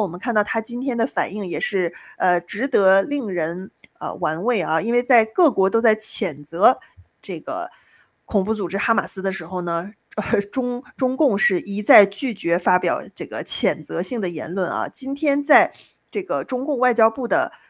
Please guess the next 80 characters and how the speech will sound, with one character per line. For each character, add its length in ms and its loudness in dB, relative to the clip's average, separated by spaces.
呃， 240 -4
发 180 2
言 220 0
新 200 -6
闻 160 2
发 140 -4
布 160 -4
会 180 0
上 220 -4
呢， 200 -4
是， 380 -8
记 180 -2
者 160 -6
啊， 260 0
十 320 -4
六 260 2
次 280 -4
问 240 0
到 160 2
这 100 -8
个 80 -4
发 180 0
言 140 0
人 100 -2
毛 220 -6
宁， 240 -8
他 160 -6
全 360 -2
部 200 -6
都 160 0
拒 200 -8
绝 160 -8
回 220 -8
答， 300 -8
而 120 2
且 280 -2
拒 280 -8
绝 220 -6
谴 420 -8
责 320 -4
巴 140 2
勒 80 -2
斯 160 -10
坦 220 -8
的 80 -12
这 100 -14
个 80 -10
哈 160 -10
马 140 -6
斯 160 -12
恐 180 -12
怖 100 -16
袭 220 -12
击 180 -12
啊。 220 -6
呃， 200 6
所 140 -2
以 60 0
在 120 2
这 120 0
种 100 0
情 160 -8
况 140 -2
下， 120 2
大 120 0
家 120 2
想 220 -4
想 220 -4
那 100 -8
个 140 -6
中 180 -8
共 160 -2
他 300 -2
可 400 -10
能 200 -8
做 200 2
些 200 0
什 160 -8
么 140 -2
吗？ 200 0